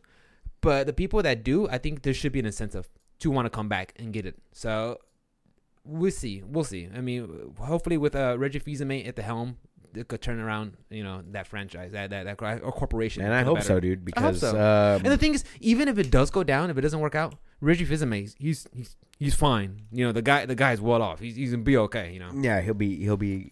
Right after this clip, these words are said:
Speaker 2: he'll be fine for sure.
Speaker 1: Mm-hmm.
Speaker 2: Um, he's done a lot of, uh, he's worked for a lot of companies.
Speaker 1: Mm-hmm.
Speaker 2: He's done a lot of good things.
Speaker 1: Mm-hmm.
Speaker 2: Um,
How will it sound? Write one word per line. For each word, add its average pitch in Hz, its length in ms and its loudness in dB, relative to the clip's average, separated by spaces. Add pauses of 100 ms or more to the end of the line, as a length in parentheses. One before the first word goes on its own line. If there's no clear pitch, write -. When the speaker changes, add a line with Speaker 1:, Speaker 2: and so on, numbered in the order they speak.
Speaker 2:
he'll 98 140 -6
be 92 100 -10
fine 80 280 -10
for 82 100 -14
sure. 82 340 -8
Speaker 1:
Mm-hmm. 101 420 -12
Speaker 2:
Um, 101 540 2
he's 120 220 0
done 139 160 6
a 113 100 0
lot 98 240 2
of, 87 220 -6
uh, 80 260 -6 (220)
he's 92 160 -10
worked 98 160 -6
for - 80 -8
a 92 60 -2
lot 87 140 0
of 90 60 -4
companies. 82 460 -10
Speaker 1:
Mm-hmm. 113 280 -16
Speaker 2:
He's 90 160 -8
done 87 140 -4
a 82 80 -4
lot 80 140 -4
of 82 80 -8
good 82 140 -8
things. 80 280 -6 (340)
Speaker 1:
Mm-hmm. 87 200 -14
Speaker 2:
Um, 82 400 -4